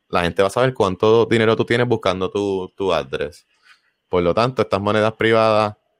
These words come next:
lo que te hacen es bloquearte a la gente que no puedan ver el dinero que tú tengas.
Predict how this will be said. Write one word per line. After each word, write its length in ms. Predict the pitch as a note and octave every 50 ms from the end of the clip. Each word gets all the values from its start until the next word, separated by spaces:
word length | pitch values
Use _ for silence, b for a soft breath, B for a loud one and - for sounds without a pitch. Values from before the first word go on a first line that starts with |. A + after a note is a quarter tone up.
| _ _ _ _ _ _ _ _ -
lo 200 | G2 G#2 G#2+ G2+
que 200 | - G#2+ G2+ G2+
te 180 | - G#2 G2
hacen 320 | G2 G2+ - - G#2 G#2 A2
es 260 | B2 C3 C3 C3+ C3 -
bloquearte 920 | - F2 F#2 F2+ E2+ - F#2 G2 G#2+ A2+ - _ - G2+ G#2 G2+ F#2 -
a 140 | - G2+ G2+
la 120 | G2+ G#2
gente 300 | A#2 B2 B2+ B2+ - G#2
que 120 | - F#2 F2
no 100 | E2+ D#2+
puedan 340 | - F#2 F#2 F#2+ F#2+ F#2+ F#2
ver 320 | F#2+ F#2+ F#2+ F#2 F#2 F2+
el 160 | F#2+ F#2 F2
dinero 300 | F2 F2+ F2 F2 F2 F2
que 100 | E2+ F2
tú 120 | F2 E2+ -
tengas. 360 | - D2 D2 D2 D2 C#2+